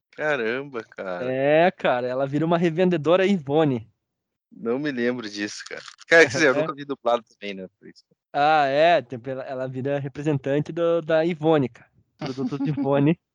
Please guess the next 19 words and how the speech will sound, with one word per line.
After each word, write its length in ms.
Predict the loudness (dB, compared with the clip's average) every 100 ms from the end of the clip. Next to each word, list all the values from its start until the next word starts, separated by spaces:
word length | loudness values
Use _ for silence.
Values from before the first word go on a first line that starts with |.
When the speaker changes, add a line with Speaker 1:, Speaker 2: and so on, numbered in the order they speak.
| _
Speaker 1:
<laughs> 320 | _ _ _ -8
Maravilhoso. 720 | -2 -2 -2 -4 -6 -10 -14 _ _ -12
Speaker 2:
E, 80 | -8
é, 360 | -2 0 -2 -4
eu, 180 | -8
eu, 180 | -6 -4
eu 120 | -2
acho 140 | -2 -4
que 100 | -8
eles 100 | -2
mandaram 320 | 0 2 2
muito 240 | 0 0 -2
bem 160 | 0
nessas, 340 | 0 -2 -8 -4
nessas 380 | 0 0 -2
traduções, 580 | -2 -4 -4 -2 0 0
assim, 200 | -4 -6
tá 80 | -8
ligado? 340 | -8 -10 -10